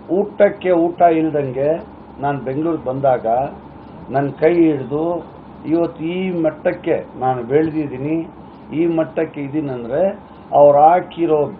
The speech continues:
ಭಿಕ್ಷೆ, ಭಿಕ್ಷೆ ತಕೊಂಡು ನಾವು ಇಲ್ಲಿದ್ದೀವಿ. ಅವರು ನನಗೆ ಏನ್ ತೀರ್ಮಾನ ತಗೋಬೇಕು, ಡಿ ಕೆ ಶಿವಕುಮಾರ್ ಸಾಹೇಬರು ಏನ್ ತೀರ್ಮಾನ ತಗೊಳ್ತಾರೆ ಅದಕ್ಕೆ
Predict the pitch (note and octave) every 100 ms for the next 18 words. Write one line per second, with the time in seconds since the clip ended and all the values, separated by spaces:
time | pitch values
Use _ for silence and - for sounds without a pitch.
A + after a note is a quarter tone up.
0 | - D#3+ - - F3+ C#3 C3 C3 C#3+ -
1 | F3+ - D#3 D3+ D3+ D3 F3+ G#3 F#3+ -
2 | B2 C3 C#3 D3+ A3+ - - - - C3
3 | B2+ C3 A2 G2 - - - - - C#3
4 | E3+ A3 A3 G3 D3 - - - C3+ D#3+
5 | D#3 D3+ F3+ G#3 - - F#3 G#3 G3+ F#3+
6 | E3 D3+ - F#3 D#3+ D#3 G#2 C#3+ - -
7 | - - - - - - - - G3 G#3
8 | G3+ - F3+ F#3 F3+ F3+ D3+ E3 D#3+ D3+
9 | D3+ D#3 F3+ C3+ D#3+ F#3 F#3+ E3 C3 C3+
10 | C3+ A2+ G#2+ G2 C3+ G3 - - - -
11 | F#3+ D3+ D3+ D3